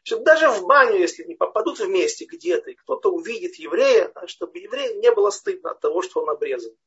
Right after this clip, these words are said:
Даже это Йосеф сделал, такие мелочи. Я уж не говоря о том, что все таштиот, вся, вся, вся, вся, вся города, все было готово, все земли и так далее.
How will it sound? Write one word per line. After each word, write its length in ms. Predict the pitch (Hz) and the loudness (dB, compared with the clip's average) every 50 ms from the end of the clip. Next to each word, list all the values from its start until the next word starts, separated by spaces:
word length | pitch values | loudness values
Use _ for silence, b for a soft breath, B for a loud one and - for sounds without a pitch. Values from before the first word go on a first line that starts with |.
| _ _ _ _ | _ _ _ _
Даже 360 | - - 185 214 208 202 226 | -2 0 2 2 4 6 6
это 340 | 226 - 233 240 - - - | 6 6 6 4 4 2 0
Йосеф 420 | - - - - - - 143 120 - | -6 -6 -8 -10 -8 -8 -8 -8 -8
сделал, 420 | - - 156 165 175 151 127 113 | -8 -4 -2 0 0 0 0 -4
такие 400 | - - - - - 175 175 165 | -6 -12 -16 -10 -4 -2 -2 0
мелочи. 420 | 156 165 151 127 117 113 - - - | 0 0 0 0 -2 -6 -10 -12 -12
Я 80 | - | -12
уж 160 | 117 113 113 - | -14 -14 -16 -18
не 80 | 135 | -16
говоря 380 | 131 135 143 165 147 143 131 107 | -10 -6 -4 -2 -2 -2 -2 -4
о 80 | - | -6
том, 320 | - - 170 180 175 170 - | -4 -2 -2 -2 -2 -6 -10
что 160 | - - _ _ _ B B B B B B B B B | -18 -20 _ _ _ B B B B B B B B B
все 220 | B - - 208 - | B -2 0 0 2
таштиот, 680 | - 175 - - - 143 135 143 180 196 160 135 - - | 2 0 0 -2 -4 -6 -2 2 2 4 4 2 0 -4
вся, 360 | - - - 151 143 139 - - | -12 -8 -4 -4 -4 -4 -6 -12
вся, 300 | - - - 170 156 151 | -10 -4 -2 -2 -2 -4
вся, 340 | - - - 156 147 147 - | -6 -6 -4 -4 -4 -4 -6
вся, 260 | - - - - - | -8 -8 -8 -8 -8
вся 200 | - - - 370 _ _ _ _ _ _ _ _ _ _ _ _ _ _ _ _ _ _ _ _ _ _ _ _ _ _ _ _ _ _ - | -10 -12 -14 -16 _ _ _ _ _ _ _ _ _ _ _ _ _ _ _ _ _ _ _ _ _ _ _ _ _ _ _ _ _ _ -16
города, 760 | - - - 170 165 165 165 - - 180 185 175 160 143 - | -4 0 2 4 4 4 4 4 2 4 4 4 2 0 -2
все 240 | - - - 226 | 0 2 4 6
было 180 | 220 226 220 208 | 6 6 6 6
готово, 480 | - 202 - - - - - 113 110 - | 4 2 2 2 2 2 0 -2 -8 -14
все 220 | - - - 113 | -16 -16 -16 -14
земли 420 | 110 - 175 190 175 160 135 135 | -8 -4 -4 -4 -4 -4 -8 -12
и 80 | 127 _ | -18 _
так 140 | _ - - | _ -20 -20
далее. 240 | _ _ _ _ | _ _ _ _